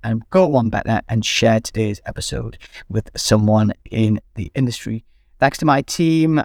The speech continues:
and for all of your support in helping us, uh, produce today's podcast. And if you haven't picked up a copy of my book, The Floundering Founder, then please do so right now. And if you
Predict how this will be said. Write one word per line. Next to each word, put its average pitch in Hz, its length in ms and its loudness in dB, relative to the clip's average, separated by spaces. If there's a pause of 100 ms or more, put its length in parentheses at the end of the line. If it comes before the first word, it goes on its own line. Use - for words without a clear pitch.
and 123 320 4
for - 200 -4
all 120 160 2
of 113 80 0
your 113 280 0
support 113 520 0 (100)
in 110 160 -2
helping 110 400 -6
us, - 240 -10 (400)
uh, - 160 -2 (100)
produce - 520 -4 (220)
today's - 500 -4 (200)
podcast. 113 680 -2
And 117 100 -4
if 113 100 -6
you 113 80 -4
haven't 139 340 2
picked - 240 -8
up - 120 -6
a - 40 -20
copy 120 460 -2 (280)
of 107 120 -4
my 110 160 4
book, - 420 -2
The 123 80 -4
Floundering 117 420 0
Founder, 151 500 2 (300)
then 117 160 -4
please 113 460 0 (220)
do 110 180 -4
so 117 400 -2 (160)
right 120 320 2
now. 104 360 -4 (260)
And 110 200 -4
if - 200 -16
you 113 100 -4